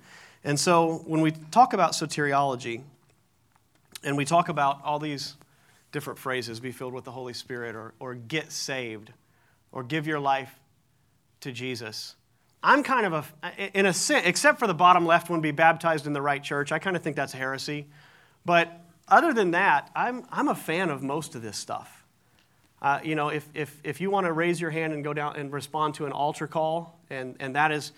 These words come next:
that is your step of getting in the wheelbarrow, so to speak.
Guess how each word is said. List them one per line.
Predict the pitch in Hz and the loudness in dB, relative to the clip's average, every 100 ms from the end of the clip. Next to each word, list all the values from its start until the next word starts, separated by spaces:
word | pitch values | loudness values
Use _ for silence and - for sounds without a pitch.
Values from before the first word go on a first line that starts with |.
| - - - | -20 -20 0
that | 160 | 2
is | 175 143 | 4 0
your | 156 165 170 | 0 2 2
step | 156 - - 156 165 - | 2 -2 0 4 4 4
of | 143 139 123 123 | -2 -2 -4 -6
getting | 156 151 | -4 -4
in | 147 147 143 | -4 -2 -2
the | 135 | -2
wheelbarrow, | 139 147 151 156 165 | -2 -2 0 -2 -2
so | 160 165 | -4 -4
to | 165 | -6
speak. | 165 170 175 - | -4 -4 -4 -8